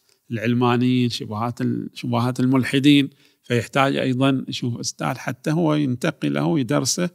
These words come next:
فيها. في، يعني يركز على الفقه، على العقائد، يحتاج إلى نوع من المنطق حتى يقدر يفهم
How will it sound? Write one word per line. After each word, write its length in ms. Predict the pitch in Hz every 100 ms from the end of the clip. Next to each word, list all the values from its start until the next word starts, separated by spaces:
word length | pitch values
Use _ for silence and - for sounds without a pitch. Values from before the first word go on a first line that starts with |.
| _ _
فيها. 420 | - 131 117 135 156 _ _ -
في، 400 | 185 190 196 196 - -
يعني 360 | - 127 165
يركز 800 | 170 220 - - 147 185 185 - _ _ _ _ _
على 520 | 123 139 123 104 82 _ _ _ _ -
الفقه، 600 | 127 113 - 202 220 - - _ _ _ _
على 340 | 123 123 120 -
العقائد، 720 | 110 104 110 135 175 - 107 - _ _ -
يحتاج 500 | 165 - 247 262 180
إلى 280 | - 156 147
نوع 260 | 143 135 113
من 420 | 110 120 107 104 -
المنطق 640 | 110 107 120 117 123 123
حتى 300 | - - -
يقدر 340 | 117 120 117 113
يفهم 460 | 110 - 120 113